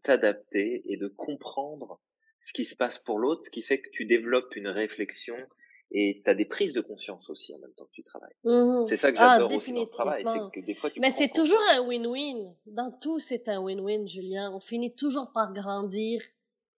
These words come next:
Speaker 2: tous.
Speaker 1: Ouais. Ouais, ouais,
Speaker 2: C'est
Speaker 1: complètement.
Speaker 2: ça qui est, qui est magnifique dans ce, dans ce donner et recevoir, en fait. Et tu vois, j'ai interviewé Jean-Marie Lapointe il y a quelques semaines,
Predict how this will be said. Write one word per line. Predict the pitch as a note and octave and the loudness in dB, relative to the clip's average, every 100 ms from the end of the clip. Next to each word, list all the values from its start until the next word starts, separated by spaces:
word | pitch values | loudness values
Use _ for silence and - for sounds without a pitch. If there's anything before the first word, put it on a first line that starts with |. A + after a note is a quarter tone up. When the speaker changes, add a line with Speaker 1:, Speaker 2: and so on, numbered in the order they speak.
| _ - | _ -2
Speaker 2:
tous. | C#4 | 0
Speaker 1:
Ouais. | F#2 - - _ _ _ _ _ _ _ G#2 | 0 -4 -10 _ _ _ _ _ _ _ 4
Ouais, | |
ouais, | C#4 | 4
Speaker 2:
C'est | A#3+ | 2
Speaker 1:
complètement. | - - - | -2 -4 0
Speaker 2:
ça | G3+ | 0
qui | - A#3 | 2 2
est, | G#3 F#3+ | 2 2
qui | A3 | 2
est | G#3+ | 2
magnifique | G#3 G#3 G#3+ G#3+ B3+ G#3 | 2 0 -2 -2 -4 -4
dans | G3 | -6
ce, | - F#3+ | -6 -8
dans | F#3+ G3 | -6 -8
ce | F#3+ G#3 | -6 -6
donner | F#3+ F#3+ G#3 A3+ G#3+ | -2 0 2 2 2
et | F#3+ | 0
recevoir, | F#3 F3+ G3 F3 F#3 G#3 A3 F#3 | -2 -2 -4 -4 0 2 0 -4
en | |
fait. | - A3 A3 | -4 -4 -4
Et | G3 | -8
tu | - | -8
vois, | G#3+ B3 | -6 -4
j'ai | G#3+ G#3 F#3+ | -4 -4 -4
interviewé | F#3+ G3+ G3 G#3 | -8 -8 -6 -4
Jean-Marie | G#3+ G3+ F#3 G3 | -4 -4 -6 -6
Lapointe | G3 F3 - A3 A3 | -8 -8 -8 -10 -10
il | F#3 | -14
y | |
a | |
quelques | - F#3+ G3+ E3+ | -12 -12 -12 -16
semaines, | - G3 G#3 G#3 | -8 -4 -2 -2